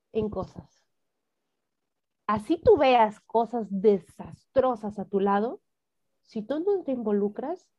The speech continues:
tú solamente eres más ave de paso. No te manches". Y me dijo eso, y me dijo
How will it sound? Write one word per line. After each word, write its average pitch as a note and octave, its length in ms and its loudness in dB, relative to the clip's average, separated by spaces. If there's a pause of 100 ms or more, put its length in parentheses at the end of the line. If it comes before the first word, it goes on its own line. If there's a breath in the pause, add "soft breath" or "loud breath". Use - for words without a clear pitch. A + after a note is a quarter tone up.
(120)
tú - 120 -20
solamente C4 500 -6
eres A#3 180 -4
más A3+ 200 -10 (140)
ave A3+ 220 0
de G3+ 100 -4
paso. - 320 -12 (1120)
No G3+ 160 0
te A#3+ 100 2
manches". F#3+ 520 -6 (1120)
Y G#3 200 4
me G3+ 120 4
dijo G#3+ 260 0
eso, A3 180 2
y A#3 40 2
me G#3+ 100 2
dijo A3 360 -2